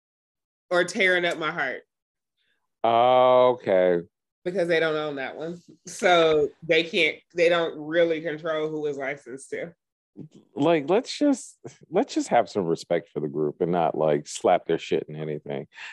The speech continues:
Speaker 2: 'Cause like I said, I wouldn't wanna be, especially with the, the, her nephew, Sam Schultz,
Speaker 1: Yeah.
Speaker 2: talking about, like, "Yeah, they, who are these guys? Like, we fly with Tyga." It's like, why do you know who Tyga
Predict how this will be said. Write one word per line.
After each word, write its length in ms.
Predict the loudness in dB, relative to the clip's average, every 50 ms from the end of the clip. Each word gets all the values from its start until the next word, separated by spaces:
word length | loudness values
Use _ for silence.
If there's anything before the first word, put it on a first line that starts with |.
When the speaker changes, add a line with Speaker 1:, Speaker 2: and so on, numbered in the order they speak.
| -20 _ _
Speaker 2:
'Cause 160 | 0 2 4
like 160 | 4 4 4
I 20 | 2
said, 180 | 4 4 4
I 60 | 4
wouldn't 260 | 4 4 2 2 2 2
wanna 220 | 0 2 2 2
be, 460 | 4 4 4 4 4 4 2 0 -6 -12 _ _ _ _ _ _ _ _ _ -6
especially 440 | -4 0 2 0 0 2 2 2
with 340 | 4 6 6 6 6 4 2 -4 -14 -18 _ _
the, 320 | -4 -2 -2 -2 -4 -8 -10 -4
the, 200 | 0 0 0 2
her 160 | 2 0 0 0
nephew, 560 | 0 2 2 2 0 0 _ -4 -4 -4 -4
Sam 400 | -4 -2 -2 0 0 -2 -4 -6
Schultz, 580 | -2 2 2 4 4 2 0 -4 -12 -20 _ _ _ _ _ _ _ _ _ _
Speaker 1:
Yeah. 440 | -8 -4 -2 0 2 4 4 4 4
Speaker 2:
talking 100 | 2 0
about, 360 | 2 4 4 4 4 4 2
like, 260 | 2 2 2 0 -2 -4
"Yeah, 520 | -6 -4 -4 -2 -2 -4 -4 -6 -8 -10 -12 -10 -8
they, 180 | -8 -6 -6
who 260 | -6 -6 -4 -2 0
are 60 | 0 0
these 240 | 0 -2 -4 -6 _
guys? 280 | -4 -2 -2 -2 -2 -4
Like, 80 | -6 -8
we 300 | -8 -6 -4 -6 -6 -6 -8 _
fly 220 | 0 2 2 4
with 200 | 2 0 -2 -6
Tyga." 380 | -4 -2 -2 0 0 -2 -4 -4 -6
It's 120 | -6 -8
like, 140 | -10 -14 -14 -14 _ -12
why 220 | -12 -10 -10 -10
do 80 | -10 -12
you 120 | -12 -10
know 160 | -12 -12 -14 -14
who 60 | -20
Tyga 240 | _ -20 -20 -20 -20